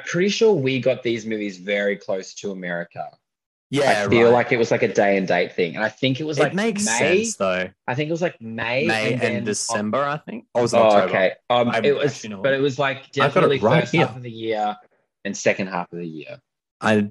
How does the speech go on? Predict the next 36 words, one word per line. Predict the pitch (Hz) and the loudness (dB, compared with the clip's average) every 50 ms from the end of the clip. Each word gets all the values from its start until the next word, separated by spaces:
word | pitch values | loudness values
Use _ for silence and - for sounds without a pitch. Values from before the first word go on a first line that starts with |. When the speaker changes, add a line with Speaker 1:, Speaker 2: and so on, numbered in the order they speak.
| - 117 | -4 -6
Speaker 2:
have | 117 - 143 139 135 | -2 -2 0 0 0
it | - - | -2 -4
right | 123 131 143 147 165 180 180 175 - | -8 -4 -2 -2 0 0 -2 -2 -4
here. | - - - - 139 143 147 113 | -8 -18 -12 -6 -2 0 0 2
Speaker 1:
Right | - 113 117 120 127 - | 2 4 2 4 4 4
in | 123 | 4
Speaker 2:
Uh, | 113 113 | 4 4
Speaker 1:
front | 113 117 123 127 | 4 2 4 4
of | 135 | 4
you? | 143 | 4
Speaker 2:
November. | 147 165 180 202 - 202 - 92 - - | 6 6 6 4 4 2 0 -4 -6 -4
November | 120 120 120 117 123 120 117 101 92 101 - | -2 0 0 0 0 0 -2 -4 -6 -6 -8
in | - 120 110 | -4 0 4
Speaker 1:
Yeah. | 143 156 | 4 6
Speaker 2:
Australia | 135 101 90 92 95 98 101 95 92 _ _ _ _ _ - - | 6 4 2 -2 -6 -8 -10 -12 -14 _ _ _ _ _ -2 0
Speaker 1:
Okay. | 131 123 131 101 | 0 2 2 2
Speaker 2:
for | 113 104 101 92 95 101 | 2 2 2 0 -4 -6
Speaker 1:
So, | - - 131 | -2 0 2
Speaker 2:
the | 131 | 2
Speaker 1:
like, | 127 123 | 2 2
Speaker 2:
third | 113 107 95 92 90 | 0 0 0 0 -2
one. | 110 123 | -2 -2
Speaker 1:
May, | 123 123 123 127 127 120 123 - _ _ _ - | -2 -2 0 -2 -2 -4 -6 -10 _ _ _ -8
May | 123 123 123 123 | -6 -4 -2 -2
and | 123 123 | -2 0
November. | 117 113 104 107 101 92 92 76 - - | -2 -2 0 -2 -2 -2 -4 -10 -12 -10
So | - - 160 | -6 -6 -2
that's, | 175 226 233 | -2 0 0
Speaker 2:
May | 95 95 - | 0 0 0
and | 202 214 | 0 2
Speaker 1:
yeah, | 214 - | 2 2
Speaker 2:
November. | 226 196 208 - | 2 2 2 0
Speaker 1:
that's, | 151 185 - | -2 -4 -2
like, | - 214 196 - - | -2 -2 -2 -4 -10
six | - - - - - - - - 185 185 185 - - | -20 -18 -18 -18 -18 -18 -12 -6 -6 -6 -6 -6 -8
months. | 175 185 131 123 _ _ - - - - | -8 -8 -8 -10 _ _ -20 -20 -20 -20